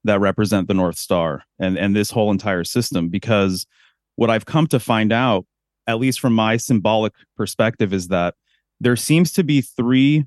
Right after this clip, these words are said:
major symbolic traditions that I've uncovered for myself, at least. And I'm not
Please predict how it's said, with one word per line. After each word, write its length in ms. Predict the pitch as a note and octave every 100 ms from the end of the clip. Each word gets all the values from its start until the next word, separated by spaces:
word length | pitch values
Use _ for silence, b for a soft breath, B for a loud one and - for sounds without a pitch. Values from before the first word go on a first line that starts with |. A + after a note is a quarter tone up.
| -
major 520 | A2 A#2+ A#2+ A#2+ B2
symbolic 560 | - A#2 G2+ G2+ G#2
traditions 800 | - G#2+ F2 E2+ - C2+ - - - _
that 160 | G#2 F#2+
I've 400 | F#2 F2+ F2 - - _ -
uncovered 720 | G#2+ F#2 D3+ C#3+ C#3 C3+ A#2
for 100 | -
myself, 500 | A2+ F#2+ - E2+ -
at 100 | F2
least. 380 | D#2+ C#2 - - _ _ _
And 120 | -
I'm 80 | A#2
not 260 | B2+ A#2